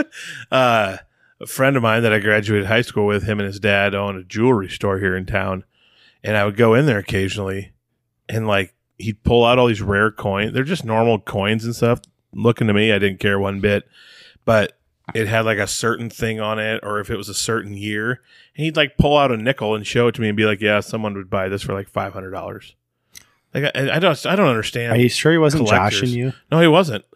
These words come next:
Speaker 1: I don't understand collectors.
Speaker 2: I have, I ha-, I collect money. I have money from all over the world. Like, I had a lot of friends that traveled in college, and I would always say, "Hey, can you just bring me back, like, a dollar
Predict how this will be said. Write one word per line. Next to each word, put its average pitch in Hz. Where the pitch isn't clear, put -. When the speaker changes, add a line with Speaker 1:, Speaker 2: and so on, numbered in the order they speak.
Speaker 1:
I 151
don't 214
understand 139
collectors. -
Speaker 2:
I 127
have, 180
I 151
ha-, 196
I 139
collect -
money. 92
I 127
have 175
money 127
from 113
all 107
over 104
the 98
world. 92
Like, 101
I 120
had 117
a 113
lot 107
of 101
friends 104
that 107
traveled 98
in 92
college, 98
and 101
I 101
would 104
always 107
say, 98
"Hey, 139
can -
you 147
just 180
bring 160
me 156
back, 107
like, 104
a 90
dollar 90